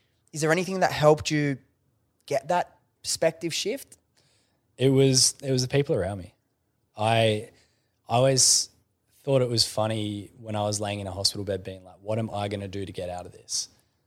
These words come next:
Speaker 2: Like, I always thought it was, it was me. And a part of that is just, like, young male, how are you conditioned? Like, you fall over, you get up. And that is something that's so funny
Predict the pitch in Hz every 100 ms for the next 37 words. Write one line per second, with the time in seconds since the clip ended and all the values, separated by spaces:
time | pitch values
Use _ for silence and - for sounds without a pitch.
0 | _ 95 85 - 107 104 104 98 98 -
1 | 104 101 101 101 - _ 113 101 101 113
2 | 95 92 104 113 120 - _ - 117 113
3 | 101 98 92 - 95 - 92 90 - 107
4 | 101 98 85 90 87 92 95 90 92 85
5 | - - - _ - 98 - 98 95 98
6 | 98 92 - _ _ _ _ _ _ _
7 | _ - 107 98 98 104 _ _ _ 120
8 | 113 113 - - _ _ _ _ _ -
9 | 113 104 - - - - - 127 123 110
10 | 107 - 107 101 - 101 101 101 101 98